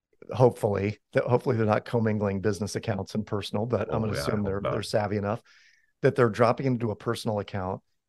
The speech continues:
Speaker 1: And usually it will, it will pay the mortgage, pay the car payments, pay living expenses, et cetera. Any leftover, they would likely put towards maybe saving or investing. Um, but in reality,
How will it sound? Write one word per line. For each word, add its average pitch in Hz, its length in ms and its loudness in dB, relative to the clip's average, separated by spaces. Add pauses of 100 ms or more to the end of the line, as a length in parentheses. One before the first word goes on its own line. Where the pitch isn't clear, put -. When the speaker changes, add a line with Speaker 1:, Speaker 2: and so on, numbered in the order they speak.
(320)
Speaker 1:
And 135 200 4
usually 147 640 0
it 139 160 2
will, 117 400 0
it 147 100 0
will 117 200 2
pay 113 240 0
the 113 100 2
mortgage, 104 400 -2
pay 110 140 0
the 98 120 -2
car 101 200 -2
payments, 95 460 -4
pay 104 240 -4
living 95 300 -4
expenses, 95 540 -6
et 95 120 -10
cetera. 95 420 -4 (500)
Any 147 260 4
leftover, 120 800 4 (560)
they 120 120 6
would 120 200 2
likely 110 360 0
put 107 320 0
towards 110 380 -2
maybe 107 240 -2
saving 107 400 -2
or 107 140 2
investing. 101 640 -2 (520)
Um, 104 440 -2
but 120 200 4
in 123 120 4
reality, 107 720 0